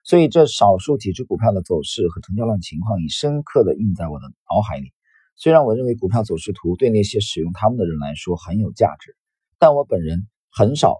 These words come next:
看股票走势图。呃，这里我解释一下，达瓦斯这里强调的是他只看很少的几只股票，啊，这个其实就是已-，已经放弃了，一种放弃。呃，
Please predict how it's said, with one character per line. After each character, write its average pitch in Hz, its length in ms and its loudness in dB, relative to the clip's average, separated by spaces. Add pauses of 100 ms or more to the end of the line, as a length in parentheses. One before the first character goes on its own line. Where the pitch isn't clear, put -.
看 - 340 -4
股 - 100 -12
票 87 160 -6
走 - 180 -10
势 - 160 -12
图。 - 260 -20 (1040)
呃， 113 240 2
这 160 140 0
里 135 80 6
我 113 160 8
解 80 220 -2
释 107 200 -2
一 92 40 -2
下， 95 180 -2
达 120 160 4
瓦 107 100 4
斯 127 180 -4
这 139 100 0
里 92 180 4
强 95 220 -8
调 135 120 4
的 104 120 2
是 98 180 -2
他 139 340 0 (540)
只 101 100 0
看 123 180 -2
很 98 140 0
少 - 180 -16
的 - 80 -20
几 78 140 -20
只 117 160 -6
股 - 140 -12
票， - 220 -20 (680)
啊， 98 140 -10
这 185 120 6
个 120 100 4
其 104 160 -6
实 127 100 -8
就 123 160 -4
是 101 120 -2
已-， 82 160 -2 (240)
已 76 240 -10
经 92 100 -6 (100)
放 110 240 -2
弃 - 220 -14
了， - 200 -18
一 113 100 -2
种 80 180 -4
放 80 220 -8
弃。 - 240 -20 (800)
呃， 85 280 -4